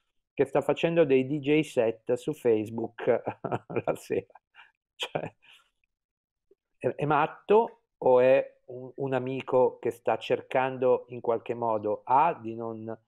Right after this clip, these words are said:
di superare la depressione, B, anche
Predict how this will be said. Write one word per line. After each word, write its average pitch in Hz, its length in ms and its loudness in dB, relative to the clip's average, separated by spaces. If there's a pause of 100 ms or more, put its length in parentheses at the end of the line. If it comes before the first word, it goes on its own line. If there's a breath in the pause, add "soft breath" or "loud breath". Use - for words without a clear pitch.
(280)
di 123 120 -12
superare 127 520 0
la 127 120 2
depressione, 131 840 -4 (360 loud breath)
B, 170 400 0
anche - 680 -2